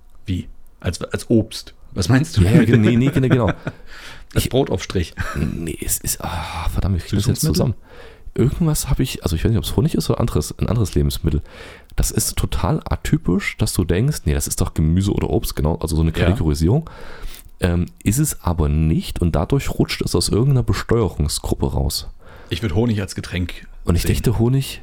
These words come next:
Speaker 2: nee, es gibt doch auch bei Lebensmitteln unterschiedliche, äh, Steuer-, also Lebensmittel an sich, also, ja
Speaker 1: Ich,
Speaker 2: doch.
Speaker 1: ja, also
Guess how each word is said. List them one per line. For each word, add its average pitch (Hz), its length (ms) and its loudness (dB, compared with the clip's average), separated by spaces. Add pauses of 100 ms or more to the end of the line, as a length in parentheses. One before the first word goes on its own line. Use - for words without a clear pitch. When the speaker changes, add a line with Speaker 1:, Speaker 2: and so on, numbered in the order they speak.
(1400)
Speaker 2:
nee, 90 160 0
es 95 120 -6
gibt - 160 2
doch - 60 0
auch - 80 0
bei - 100 4
Lebensmitteln 101 520 4
unterschiedliche, 113 920 2
äh, 98 420 2
Steuer-, 98 340 0
also - 300 -2 (140)
Lebensmittel 87 440 2
an 71 100 0
sich, - 280 0
also, 76 220 0 (840)
ja 80 100 2
Speaker 1:
Ich, - 40 -2
Speaker 2:
doch. - 160 -4 (220)
Speaker 1:
ja, 95 140 0 (280)
also 92 240 -2